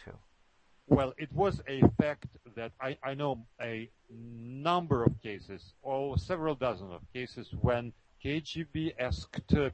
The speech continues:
Speaker 2: people who are communists to talk to them,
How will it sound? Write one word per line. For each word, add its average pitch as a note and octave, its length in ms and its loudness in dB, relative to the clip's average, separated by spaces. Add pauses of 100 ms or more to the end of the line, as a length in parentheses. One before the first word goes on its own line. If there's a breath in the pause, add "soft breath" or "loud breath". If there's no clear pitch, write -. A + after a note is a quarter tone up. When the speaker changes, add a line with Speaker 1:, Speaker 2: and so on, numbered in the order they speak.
(120)
Speaker 2:
people - 500 4
who C3 260 -2
are B2 640 4
communists A#2 760 0
to B2 300 6 (300 soft breath)
talk - 240 6
to D3 140 8
them, C3 260 4